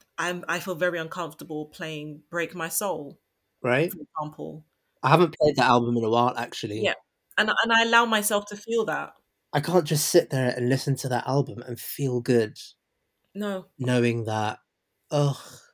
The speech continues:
Speaker 2: I just can't.
Speaker 1: Yeah, it just, I just, it doesn't, it doesn't hit the same way. Um, and also, like, I know I mentioned this, I think I mentioned this on last week's episode or whatever, when we spoke about the Grammys, and I talk, I spoke about how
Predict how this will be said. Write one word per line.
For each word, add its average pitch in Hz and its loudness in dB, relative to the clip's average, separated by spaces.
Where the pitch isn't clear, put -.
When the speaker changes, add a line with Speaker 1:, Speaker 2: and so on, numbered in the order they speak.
Speaker 2:
I 131 -2
just 147 0
can't. 135 -2
Speaker 1:
Yeah, 185 -2
it 202 -4
just, 240 -2
I 202 2
just, 202 -8
it 190 -2
doesn't, 202 -6
it 185 -14
doesn't 196 -10
hit 196 -12
the 175 -10
same 170 -6
way. 131 -6
Um, 160 -10
and 208 -2
also, 233 2
like, 185 -8
I 196 -6
know 214 -6
I 226 -4
mentioned 180 -8
this, 151 -10
I 196 -10
think 254 -6
I 233 -2
mentioned 190 -6
this - -12
on 160 -10
last 170 -6
week's 175 -12
episode 175 -8
or 160 -12
whatever, 160 -12
when 160 -14
we 165 -12
spoke 175 -10
about 156 -10
the - -20
Grammys, 147 -10
and 135 -12
I 151 -12
talk, 190 -14
I 170 -16
spoke 185 -10
about - -8
how 151 -8